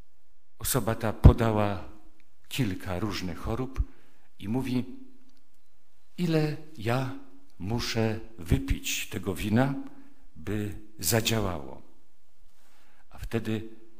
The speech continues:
ten zakonnik mówi tak: „Czasem można wypić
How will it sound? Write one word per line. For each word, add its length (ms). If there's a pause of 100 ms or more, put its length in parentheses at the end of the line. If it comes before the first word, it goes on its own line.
(200)
ten 180
zakonnik 800
mówi 280
tak: 420 (1200)
„Czasem 800 (760)
można 760
wypić 800